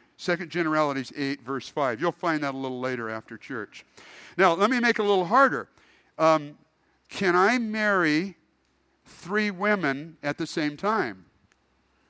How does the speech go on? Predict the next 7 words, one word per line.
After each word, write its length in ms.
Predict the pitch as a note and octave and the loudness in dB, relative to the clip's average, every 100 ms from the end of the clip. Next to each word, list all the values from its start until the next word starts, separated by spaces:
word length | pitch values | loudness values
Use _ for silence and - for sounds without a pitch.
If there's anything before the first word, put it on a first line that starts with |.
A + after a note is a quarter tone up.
| _ | _
No, 200 | D3+ C#3+ | -4 0
I 100 | C#3+ | 0
can't, 380 | G3 B3 A#3 B2 | 0 -4 -4 -4
because 380 | C#3+ - E3 C3 | -8 -2 -2 -2
the 120 | C#3+ | -6
government 800 | B2 A2+ E3 G3+ F#3 C#3 B2+ D#3 | -8 0 6 6 6 -2 -4 -6
says 680 | - - D#3 C#3+ D#3 D3 - | -12 -4 0 2 0 -4 -18